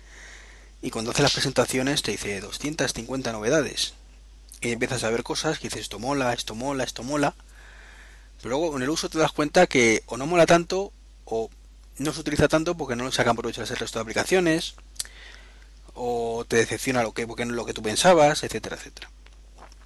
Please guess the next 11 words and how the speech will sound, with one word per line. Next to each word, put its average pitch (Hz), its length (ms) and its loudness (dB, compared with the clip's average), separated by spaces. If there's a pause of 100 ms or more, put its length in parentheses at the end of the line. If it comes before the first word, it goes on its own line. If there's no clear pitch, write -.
(1200)
Entonces 135 280 -2
yo, 147 200 0
mm, 113 440 -12
opino 147 240 0
un 147 60 -2
poco 123 160 -4
como 113 180 -6
tú, 143 120 -2
por 110 260 -6
veinticinco 135 520 -2
euros 139 440 0